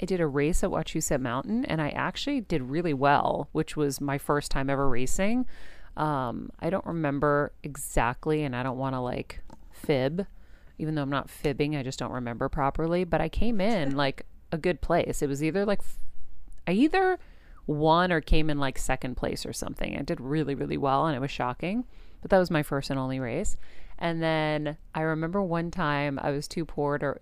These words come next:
Speaker 1: to get skis, so I borrowed a friend's skis, but I didn't realize he's six feet tall and I'm not.
Speaker 2: Right, so they were way too long.
Speaker 1: They were way too
Speaker 2: <laughs>
Speaker 1: long. Note to self, don't ever do that.
Speaker 2: No.
Speaker 1: And, uh, I asked someone where the greens were 'cause it was my first time on the mountain for the,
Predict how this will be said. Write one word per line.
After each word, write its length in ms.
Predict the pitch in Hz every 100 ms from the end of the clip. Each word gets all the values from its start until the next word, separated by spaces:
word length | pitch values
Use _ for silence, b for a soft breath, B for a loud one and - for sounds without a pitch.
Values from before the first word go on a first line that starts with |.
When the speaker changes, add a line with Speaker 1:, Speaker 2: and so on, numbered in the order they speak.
| -
Speaker 1:
to 80 | -
get 200 | 131 -
skis, 440 | - 185 160 139
so 180 | - 151
I 80 | 139
borrowed 500 | 131 135 139 156 160
a 40 |
friend's 340 | - 147 143
skis, 520 | - - 202 160 127 127
but 120 | 139
I 40 | 139
didn't 160 | 151
realize 380 | 139 147 147 170
he's 160 | 147 -
six 280 | 151 -
feet 220 | - 143 135
tall 320 | 135 120 143
and 140 | 131
I'm 120 | 120
not. 380 | 117 117 143 196 - -
Speaker 2:
Right, 260 | 180 -
so 120 | -
they 120 | 165 160
were 140 | 156
way 240 | 160 165
too 160 | 165 160
long. 240 | 127 - -
Speaker 1:
They 140 | 180
were 180 | 165 160
way 340 | 151 147 160 185
too 180 | -
Speaker 2:
<laughs> 0 |
Speaker 1:
long. 400 | 240 135 127 160 160 -
Note 280 | 165 170 185
to 80 | 262
self, 260 | 185 170
don't 180 | 180 156 -
ever 220 | 175 156
do 200 | 151 151
that. 340 | 135 120 135 -
Speaker 2:
No. 140 | 120 - b b b -
Speaker 1:
And, 640 | 165 151 147 143 143 139 -
uh, 600 | 151 143 135 131 131 123 - - -
I 100 | 160
asked 360 | - 165 175
someone 320 | - 170 165 151
where 140 | 151
the 140 | 147 143
greens 420 | 160 185 196 160
were 180 | 131 131
'cause 140 | 147
it 60 | 139
was 120 | 135
my 140 | 143 143
first 360 | - 135 -
time 280 | - 143 131
on 80 | 127
the 80 | 123
mountain 300 | 143 - 139
for 140 | 131
the, 160 | 120